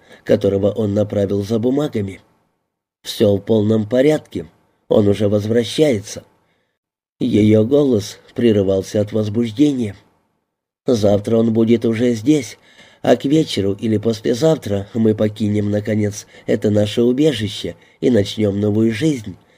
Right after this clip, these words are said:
в которой будет только место нам двоим. Ты рад, милый?» «Очень, моя дорогая. Но я хочу сначала уехать отсюда с тобой, а потом уже радоваться», — ответил я,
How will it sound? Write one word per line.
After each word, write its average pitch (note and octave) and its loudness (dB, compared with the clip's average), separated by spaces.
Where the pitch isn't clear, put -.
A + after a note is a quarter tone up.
в - -20
которой G#2+ 2
будет G#2+ 0
только G#2+ -2
место G#2 -2
нам G#2 -2
двоим. A#2+ 0
Ты A2+ 4
рад, C3+ 0
милый?» A#2 -4
«Очень, A2+ 4
моя G#2+ 0
дорогая. A#2+ 0
Но A#2+ 4
я A2 6
хочу C3 2
сначала G2+ -2
уехать G#2 -2
отсюда A2 -4
с G#2+ -12
тобой, C3 -2
а G#2 2
потом G#2+ 2
уже G#2+ -4
радоваться», — G#2 -4
ответил G#2 -2
я, C#3 0